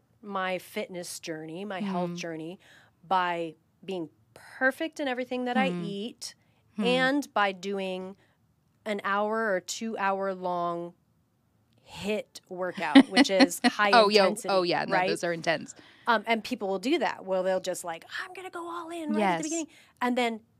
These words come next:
Speaker 2: Yeah.
Speaker 1: they wreck their body
Speaker 2: Yeah.
Speaker 1: because their body's not ready for that.
Speaker 2: Yes.
Speaker 1: And they get totally
Speaker 2: Yes.
Speaker 1: sore. They, you know, they're, they're so strict with their diet
Speaker 2: Yeah.
Speaker 1: that then they're just like, "Oh,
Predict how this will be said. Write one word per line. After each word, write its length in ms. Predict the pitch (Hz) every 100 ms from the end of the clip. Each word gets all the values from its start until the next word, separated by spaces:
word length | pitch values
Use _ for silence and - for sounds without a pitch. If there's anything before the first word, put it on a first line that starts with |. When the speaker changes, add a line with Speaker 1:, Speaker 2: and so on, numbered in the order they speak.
| _
Speaker 2:
Yeah. 260 | 190 165 156
Speaker 1:
they 200 | 202 208
wreck 380 | 170 190 233 -
their 120 | 294
body 540 | 190 190 175 175 277 -
Speaker 2:
Yeah. 200 | 202 165
Speaker 1:
because 260 | 240 247 214
their 100 | 208
body's 340 | 220 277 254
not 180 | 247 -
ready 240 | 202 208
for 160 | 214 165
that. 260 | 151 147 170
Speaker 2:
Yes. 500 | 147 147 - - -
Speaker 1:
And 220 | 220 202 202
they 100 | 196
get 260 | 190 180 - _ _ _ - _ _
totally 640 | - - 359 349 285 233
Speaker 2:
Yes. 200 | 202 -
Speaker 1:
sore. 380 | 175 160 156 175 _ - - _ _ _ _
They, 600 | 202 208 226 214 214 196 _ _
you 180 | 233 233
know, 280 | 214 185 185
they're, 240 | 202 214 202
they're 220 | 202 202
so 540 | - - 277 311 349
strict 420 | 359 - 208 - 160
with 180 | 160 -
their 120 | 160
diet 400 | 160 147 156 175
Speaker 2:
Yeah. 200 | 254 - - _ _
Speaker 1:
that 240 | 202 196 190
then 260 | 214 226
they're 160 | 208 196
just 220 | 185 170
like, 280 | 190 175 170 _
"Oh, 100 | _